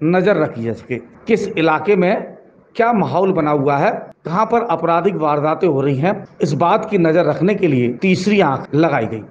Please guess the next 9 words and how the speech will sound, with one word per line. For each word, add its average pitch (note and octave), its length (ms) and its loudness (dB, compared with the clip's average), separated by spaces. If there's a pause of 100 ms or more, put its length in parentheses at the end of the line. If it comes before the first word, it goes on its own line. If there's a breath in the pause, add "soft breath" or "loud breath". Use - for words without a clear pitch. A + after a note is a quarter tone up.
(100)
हाई G3+ 280 0
क्वालिटी G3+ 420 2
के A3 260 2 (520)
सीसीटीवी G3 520 0
कैमरे F#3 500 2 (140)
चौराहे G3 480 4 (480)
पर F#3+ 100 2
लगाए C#3 320 2
गए। A2 160 -6